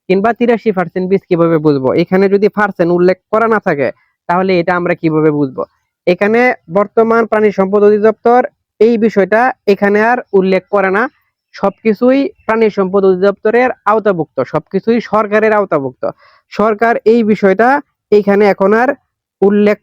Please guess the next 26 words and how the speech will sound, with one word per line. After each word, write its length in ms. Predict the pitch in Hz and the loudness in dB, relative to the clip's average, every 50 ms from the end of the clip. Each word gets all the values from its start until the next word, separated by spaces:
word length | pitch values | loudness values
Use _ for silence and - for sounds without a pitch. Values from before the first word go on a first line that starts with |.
| _ | _
করে 200 | - 233 226 214 | -2 0 0 2
না। 200 | 202 202 233 262 | 0 0 -2 -4
কেন 320 | 240 _ - 208 202 208 214 | -6 _ -4 -2 -2 0 0
উল্লেখ 380 | 220 220 226 220 226 233 226 | 2 2 2 2 0 -2 -2
করে 220 | - - 226 233 240 | -2 -2 -2 0 0
না, 180 | 254 262 262 - - | 0 -2 -2 0 0
এটার 360 | 185 185 180 214 226 254 262 - _ _ _ _ - - | 0 0 0 0 -2 -2 -4 -6 _ _ _ _ -2 0
নির্ধারিত 440 | 208 233 190 196 190 185 185 185 | 0 0 0 0 0 0 0 -2
কারণ 360 | 202 190 214 208 220 214 214 202 | -2 -2 0 0 0 0 0 0
আমি 360 | 170 160 175 214 254 254 - - | -2 0 -2 -2 -4 -6 -8 -8
সঠিক 420 | - - 233 - - 196 170 170 | -2 -2 -2 0 0 -2 0 0
জানি 180 | 190 208 196 160 | 0 0 0 0
না। 140 | 135 107 - _ _ _ _ _ _ - | -2 -6 -10 _ _ _ _ _ _ -4
তবে 320 | 190 190 214 247 269 - - _ _ _ _ - | -2 0 0 0 -2 -2 -6 _ _ _ _ -2
যে 200 | 170 196 247 247 | 0 2 2 2
বিষয়টা 380 | 220 240 - 208 190 190 214 202 | 0 -2 0 -2 0 0 0 0
আমি 240 | 185 180 190 196 | 0 0 0 2
জানি, 260 | 196 226 226 220 226 208 | 2 2 2 2 2 2
এটা 160 | 175 190 196 | 2 0 -2
আপনাদেরকে 440 | 185 - 185 165 165 170 160 190 185 | -2 -2 -2 0 0 0 0 0 0
বলতেছি, 560 | 180 202 208 202 208 - - 185 202 233 226 | 0 0 -2 -2 -8 -8 -2 0 0 0 -2
কারণ 360 | - - 214 226 226 220 214 | -2 -2 0 0 0 0 0
আমি 220 | 190 175 175 190 | -2 -2 -2 -2
না 180 | 190 190 196 208 | -2 0 0 0
জেনে 220 | 190 214 208 208 196 | 0 0 -2 0 -2
কখনো 380 | 185 165 151 165 175 208 254 | -2 -4 -4 -4 -4 -4 -4